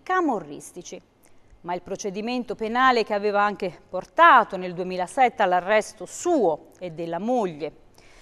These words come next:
si è chiuso con una assoluzione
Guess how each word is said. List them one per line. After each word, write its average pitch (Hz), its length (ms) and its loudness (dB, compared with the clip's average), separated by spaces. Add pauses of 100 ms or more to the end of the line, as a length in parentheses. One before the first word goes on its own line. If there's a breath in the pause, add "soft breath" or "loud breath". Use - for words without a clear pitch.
(140 soft breath)
si - 180 -10
è 311 160 4
chiuso 403 480 4
con 247 220 -2
una 247 460 -2
assoluzione 339 1160 -4